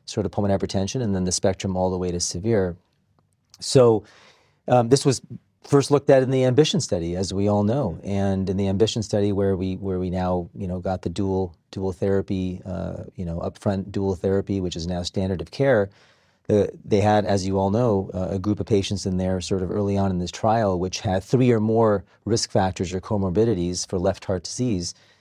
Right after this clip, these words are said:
And I think that study, um, showed that, yeah, while the patients who had comorbidities didn't do as well as the patients without comorbidities, they still had a thirty percent reduction in clinical failure,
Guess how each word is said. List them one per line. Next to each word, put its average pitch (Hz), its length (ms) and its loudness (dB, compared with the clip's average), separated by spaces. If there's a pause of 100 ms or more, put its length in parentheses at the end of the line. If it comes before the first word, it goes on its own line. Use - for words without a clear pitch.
(360)
And 104 160 0
I 101 100 2
think 131 360 0
that 107 380 2
study, 98 560 -2 (420)
um, 95 300 -2
showed 104 540 4
that, 98 340 0 (260)
yeah, 110 440 0
while 101 640 0
the 101 120 -4
patients 110 480 -2
who 104 120 -2
had 104 600 0
comorbidities 104 920 0
didn't 104 380 0
do 107 260 0
as 98 240 -2
well 98 540 0
as 95 140 -4
the 92 100 -6
patients 101 420 -4
without 107 300 -2
comorbidities, 87 800 -4 (720)
they 117 100 0
still 180 240 2
had 160 100 4
a 120 60 0
thirty 147 320 4
percent 123 340 -2
reduction 113 420 2
in 104 120 -2
clinical 117 360 2
failure, 120 600 0